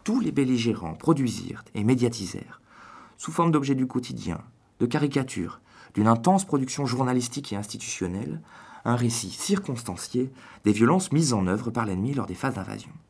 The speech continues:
Violence des francs-tireurs belges ou des Cosaques russes, violence des armées allemandes d'invasion, toutes les pratiques de cruauté et de violence qui émergèrent brusquement dès les premiers jours du conflit à l'occasion des invasions furent ainsi largement médiatisées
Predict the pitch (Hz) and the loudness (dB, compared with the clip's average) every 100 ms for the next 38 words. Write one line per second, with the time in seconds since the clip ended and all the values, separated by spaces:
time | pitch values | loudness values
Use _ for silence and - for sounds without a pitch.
0 | _ _ _ _ _ - - - _ - | _ _ _ _ _ -20 -20 -20 _ 4
1 | 107 104 95 - 95 92 95 107 156 160 | 6 6 2 -4 -6 -2 -2 4 4 4
2 | 151 - 92 92 92 104 - 165 160 - | 0 -6 -6 -4 -2 -4 0 -2 -2 -10
3 | - - - - 104 135 139 120 110 110 | -20 -20 -20 -2 8 10 8 6 4 4
4 | 113 107 104 95 85 92 90 110 - - | 4 4 4 2 0 0 -2 -6 -8 -18
5 | _ _ _ _ _ - - 127 120 117 | _ _ _ _ _ -4 2 2 2 -4
6 | - - - - 101 - 110 98 110 107 | -4 -14 -14 -10 -10 -6 -6 -4 -6 -4
7 | 92 95 117 120 117 110 120 143 147 127 | -4 0 2 0 -4 -6 0 2 2 2
8 | 117 117 233 160 113 85 - - - - | 2 6 6 4 -4 -6 -12 -20 -20 -20
9 | - 135 175 170 123 120 110 127 101 - | -2 2 2 2 0 0 0 -2 -4 -10
10 | 90 - 117 135 _ - 98 98 98 120 | -12 -10 -12 -12 _ -6 -4 -2 -2 -2
11 | 95 92 92 92 160 - 104 - 95 - | -2 -2 -2 -2 -4 -2 -4 -4 -8 -4
12 | 110 151 - 156 151 139 113 104 - 90 | 2 2 4 2 2 0 0 0 -2 -6
13 | 92 | -8